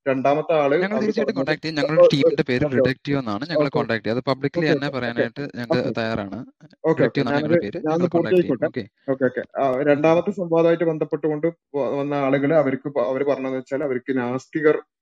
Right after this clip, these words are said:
Speaker 1: എന്ന് പറഞ്ഞുകൊണ്ട് അവർക്ക് പിന്നെ എന്ത് ചെയ്യാൻ പറ്റില്ല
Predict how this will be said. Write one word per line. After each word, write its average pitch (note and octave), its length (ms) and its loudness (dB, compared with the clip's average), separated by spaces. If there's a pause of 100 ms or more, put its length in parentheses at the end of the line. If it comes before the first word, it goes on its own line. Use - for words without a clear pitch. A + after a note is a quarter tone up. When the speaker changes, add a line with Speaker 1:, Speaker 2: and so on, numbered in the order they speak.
(160)
Speaker 1:
എന്ന് C3+ 320 -2 (160)
പറഞ്ഞുകൊണ്ട് C3 500 -2
അവർക്ക് B2+ 460 0 (320)
പിന്നെ C3 240 0
എന്ത് B2+ 160 0
ചെയ്യാൻ B2 200 2
പറ്റില്ല A2+ 260 0